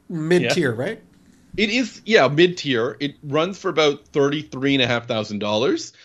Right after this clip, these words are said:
Speaker 2: which puts it on par with the X L E or, uh, X L E Premium or X S E version of the, of the vehicle. This is supposed to be a sort of, like, uh,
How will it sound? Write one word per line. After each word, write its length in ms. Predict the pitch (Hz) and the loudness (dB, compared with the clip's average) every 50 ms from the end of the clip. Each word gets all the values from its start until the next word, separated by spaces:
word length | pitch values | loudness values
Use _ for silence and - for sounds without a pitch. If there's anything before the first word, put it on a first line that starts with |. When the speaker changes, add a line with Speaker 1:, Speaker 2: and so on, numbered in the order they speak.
| - - - - _ _ _ | -20 -20 -20 -20 _ _ _
Speaker 2:
which 340 | - 131 143 151 151 - - | -2 2 2 2 2 0 2
puts 220 | - 190 190 - | 2 2 2 2
it 60 | 226 - | -4 -2
on 280 | 170 165 165 160 139 | 0 0 0 0 -2
par 340 | - - 165 160 156 160 160 | -6 -2 0 2 2 2 2
with 300 | 143 143 143 139 127 117 | 0 0 -2 -2 -4 -4
the 560 | 120 127 131 131 131 131 131 131 131 135 139 - | -2 0 2 4 4 4 4 4 4 4 2 2
X 260 | 143 151 - - - | 0 -2 -2 -4 0
L 240 | 165 151 139 127 123 | 0 0 2 0 -2
E 320 | 127 131 135 135 131 131 127 | -2 -2 0 0 2 2 2
or, 240 | 113 110 110 - - _ _ | 2 2 0 -4 -10 _ _
uh, 340 | 123 120 113 110 107 104 - - | -4 0 0 2 2 0 0 -2
X 180 | 147 139 - | -2 -2 -2
L 140 | 165 135 127 | -4 -2 -2
E 60 | 123 | -4
Premium 400 | 117 - 120 120 120 117 113 107 | -6 -6 -6 -4 -2 -2 -2 -2
or 80 | 107 95 | -4 -6
X 180 | 107 - - | -8 -8 -6
S 220 | 113 104 95 - 107 | -6 -8 -6 -8 -12
E 240 | 95 90 90 - _ _ _ _ _ | -14 -14 -14 -16 _ _ _ _ _
version 340 | 107 117 117 107 - 101 104 | -2 -2 -2 -2 -2 -4 -4
of 140 | 95 92 90 | -4 -4 -4
the, 220 | 98 95 95 - | -4 -4 -4 -4
of 140 | - 107 101 | -6 -6 -6
the 100 | 98 101 | -6 -6
vehicle. 520 | 92 107 110 117 120 - 123 117 113 117 - - - - - - | 0 0 0 0 2 2 0 0 0 -2 -8 -16 -20 -20 -16 -8
This 280 | 135 147 240 233 - | -2 -2 -2 -2 -2
is 220 | 277 247 220 - - _ _ _ _ _ _ - _ _ _ _ _ _ _ _ | -4 -6 -6 -10 -16 _ _ _ _ _ _ -20 _ _ _ _ _ _ _ _
supposed 400 | - 208 185 - 185 190 180 - | -8 -6 4 6 6 6 6 4
to 60 | 240 | 0
be 180 | 196 220 214 202 | 0 2 4 4
a 80 | 196 | 4
sort 220 | - 175 165 160 156 | 6 4 4 4 4
of, 100 | 139 127 | 2 4
like, 380 | 143 139 135 127 117 123 - | 4 6 6 6 2 0 -2
uh, 440 | 127 117 113 107 104 104 104 101 98 | 2 2 4 2 2 0 -2 -6 -8